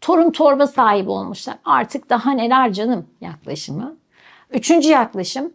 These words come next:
cinselliği sadece cinsel organlar düzeyinde görmek. Cinsellik sadece penis ve vajinanın birleşmesinden ibaret olan mekanik bir cinsel eylem. Çiftler arasında halbuki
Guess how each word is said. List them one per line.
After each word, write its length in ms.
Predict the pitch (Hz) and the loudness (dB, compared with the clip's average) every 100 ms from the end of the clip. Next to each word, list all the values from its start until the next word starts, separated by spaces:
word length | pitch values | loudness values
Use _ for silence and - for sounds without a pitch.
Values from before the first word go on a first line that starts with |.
| _ | _
cinselliği 680 | 220 302 220 285 208 196 175 | 4 4 4 4 2 0 -4
sadece 680 | - 311 254 196 208 269 | 2 4 4 2 0 -2
cinsel 460 | 240 220 220 240 226 | 0 0 0 0 2
organlar 600 | 220 214 214 226 233 196 | 2 0 0 2 2 0
düzeyinde 460 | 175 180 165 - | -2 -4 -6 -8
görmek. 640 | 175 - - - - - _ _ _ _ _ | -10 -10 -10 -12 -14 -20 _ _ _ _ _
Cinsellik 640 | - 294 294 247 190 160 - | -2 0 0 -2 -2 -4 -8
sadece 720 | - 302 254 190 277 320 320 | -2 2 2 0 -4 -8 -10
penis 400 | - 320 254 240 | -12 -8 -6 -6
ve 120 | 202 208 | -4 0
vajinanın 540 | 247 214 185 254 302 | 0 0 -4 -6 -4
birleşmesinden 880 | 254 214 214 - 202 190 175 185 220 | -4 -2 -4 -6 -14 -12 -10 -10 -8
ibaret 540 | 226 226 214 175 - | -4 0 0 -2 -8
olan 320 | 180 220 285 320 | -8 -6 -6 -4
mekanik 540 | 220 220 247 285 294 | -4 -4 -2 -2 -2
bir 260 | 240 277 - | -8 -8 -10
cinsel 440 | - 196 190 220 196 | -8 -8 -4 -4 -2
eylem. 360 | - - - - _ | -6 -8 -12 -14 _
Çiftler 380 | - 233 226 294 | -10 -8 -4 -2
arasında 640 | 220 190 160 196 175 185 190 | -2 -4 -6 -10 -8 -8 -6
halbuki 720 | 202 190 185 - 180 180 | -6 -6 -12 -10 -8 -8